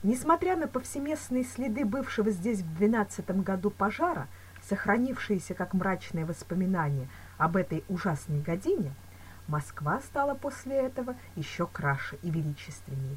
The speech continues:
чем прежде. Московский Кремль остался нерушимым свидетелем былых дней,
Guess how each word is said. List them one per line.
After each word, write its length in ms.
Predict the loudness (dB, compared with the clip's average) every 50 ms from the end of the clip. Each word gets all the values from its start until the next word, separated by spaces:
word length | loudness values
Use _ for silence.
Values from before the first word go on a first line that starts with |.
| -8 -10
чем 260 | -6 -2 -2 -2 -2
прежде. 540 | -2 -6 -8 -8 -8 -10 -12 -12 -14 -16 -16 -16 -16 -18 -18 -18 -18 -20 -20 -18 -18 -16 -16 -14 -14 -14 -14 -16 -10 -4
Московский 560 | -2 -2 -2 0 2 0 0 0 0 -8 -8
Кремль 380 | -6 -4 -2 -2 -2 -2 -2 -4 -6 -8 -6
остался 540 | -6 -6 -2 2 2 2 2 2 0 0 2
нерушимым 540 | 2 2 2 0 0 0 2 2 2 2
свидетелем 560 | 2 0 -2 -2 0 0 0 0 0 2 2 2
былых 440 | 2 2 2 2 4 2 2 2
дней, 260 | 2 2 2 2 -2